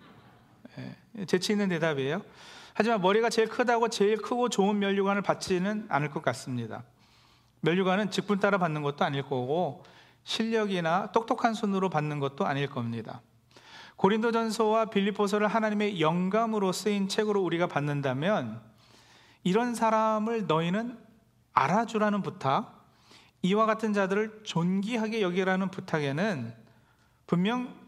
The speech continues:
이런 사람은 하나님에게도 인정받고 하나님께서도 이런 사람들을 존귀히 여겨주신다는 그런 의미가 담겨 있다 보는 것도 무리가 아닐 겁니다.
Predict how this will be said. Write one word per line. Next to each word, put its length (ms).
이런 240
사람은 380
하나님에게도 1200
인정받고 920
하나님께서도 840
이런 300
사람들을 840
존귀히 640
여겨주신다는 840
그런 320
의미가 320
담겨 280
있다 220
보는 260
것도 380
무리가 540
아닐 180
겁니다. 520